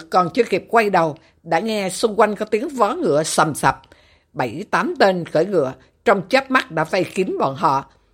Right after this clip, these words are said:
Đằng sau còn có không ít người chạy bộ đến.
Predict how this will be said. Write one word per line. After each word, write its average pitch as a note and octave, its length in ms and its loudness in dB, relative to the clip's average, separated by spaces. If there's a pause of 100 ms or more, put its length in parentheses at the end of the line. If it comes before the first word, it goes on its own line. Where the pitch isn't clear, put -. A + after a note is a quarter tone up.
(120)
Đằng F#3 200 0
sau F#3+ 340 0 (100)
còn D#3+ 160 -2
có G#3+ 100 -4
không A#3+ 200 -2
ít G4 240 0
người F3+ 220 4 (120)
chạy C#3 200 -2
bộ D3 220 2
đến. F3 220 2